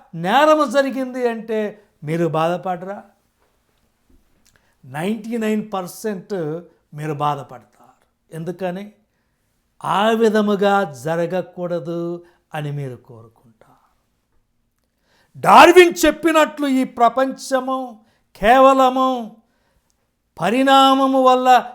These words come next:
ఏర్పడినదైతే ఇక్కడ అలాంటి నైతిక నియమాలు ఉండటానికి అవకాశము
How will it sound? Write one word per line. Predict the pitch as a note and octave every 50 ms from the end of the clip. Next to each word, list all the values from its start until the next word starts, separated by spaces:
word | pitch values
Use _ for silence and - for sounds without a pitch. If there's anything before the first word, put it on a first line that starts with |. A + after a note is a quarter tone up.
| - _ - D#3+ F#3+
ఏర్పడినదైతే | A#3+ C4 C4 - - - A#3 A#3 A#3+ A#3+ A3+ A3+ F#3+ G3+ F#3 F#3 F3+ - _ F#3 F3+ F3+ D#3+ C#3 C#3+ D#3 E3+ G3+ G#3+ G#3+ _ _ _ _ _ _ _ _ _ E3
ఇక్కడ | F3+ F#3 F3+ - G3 G3 F#3+ F#3+ F#3 F3+ D#3+ - - _ _ _ -
అలాంటి | D#3 E3 F3+ G3 A3 A3+ A3+ G#3+ G#3+ - - A3 G3 F3+ E3+ D#3 D3 - _ _ _ _ _ -
నైతిక | C#3 C#3+ E3 G3+ A#3 A3 A3+ B3+ B3 B3 A#3+
నియమాలు | A3 F#3 E3+ E3 F3 G3 G3+ G3+ G3+ G3 F#3+ F#3 F3+
ఉండటానికి | E3+ D3+ D3+ D#3+ F3+ F3+ G3 F#3 F#3+ G3+ F#3+ F3+ F3 D#3+ D3+ D3+ _ _ D#3+ D3+ C#3 C3 C3 _ _ _ _ _ _ -
అవకాశము | D3 D3+ F#3+ G#3+ G#3 G#3 G3+ G3 F3+ E3 - - - D#3 D3+ D3 C#3